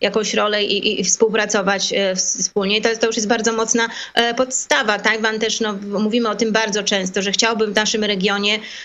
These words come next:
mm, no, mieć, e, budować jakiś taki hub półprzewodnikowy,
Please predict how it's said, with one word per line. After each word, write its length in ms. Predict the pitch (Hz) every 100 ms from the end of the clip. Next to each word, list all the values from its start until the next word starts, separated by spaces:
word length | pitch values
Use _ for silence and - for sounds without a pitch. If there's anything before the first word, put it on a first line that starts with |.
| -
mm, 140 | 214 202
no, 100 | 208
mieć, 400 | 220 220 - -
e, 720 | 202 190 185 202 196 196 190
budować 420 | 185 202 226 214
jakiś 220 | 208 196
taki 200 | - 208
hub 400 | 190 226 220 - -
półprzewodnikowy, 1120 | 202 - 208 202 202 190 190 175 185 190 180